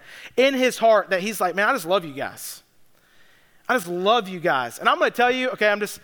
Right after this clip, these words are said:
I didn't say this to the first service 'cause I like you guys better, but, um, no, just kidding. But, like, when I was studying this, let me just be transparent with you, and I'm not just saying this. Man, I love this place.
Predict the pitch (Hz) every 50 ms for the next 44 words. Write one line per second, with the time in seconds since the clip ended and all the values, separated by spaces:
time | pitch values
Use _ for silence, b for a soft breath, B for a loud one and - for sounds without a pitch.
0 | B B 175 220 226 196 - 214 208 202 190 - 190 160 - - 196 185 - 202
1 | 202 196 202 190 - - 160 160 160 175 175 - 190 185 180 185 180 165 190 185
2 | 196 196 - B B B B B B 185 185 196 190 190 175 160 147 147 170 170
3 | 160 156 - 202 175 143 - B B B B B B B B B B B B B
4 | B B B B 254 277 285 262 202 220 240 277 339 415 403 - - - 214 214
5 | 233 254 262 269 269 277 285 285 277 - - - - - - - _ _ _ _
6 | _ _ _ _ _ _ _ _ _ _ _ - - - _ _ - - 226 247
7 | 294 349 - - - 262 185 - 208 196 165 - - 165 156 147 110 123 123 110
8 | 107 98 123 160 202 233 247 220 185 - - 190 180 185 175 147 123 107 95 -
9 | - - - - _ _ _ - 185 196 185 226 240 190 175 175 180 156 143 131
10 | - - - 131 107 98 - - - -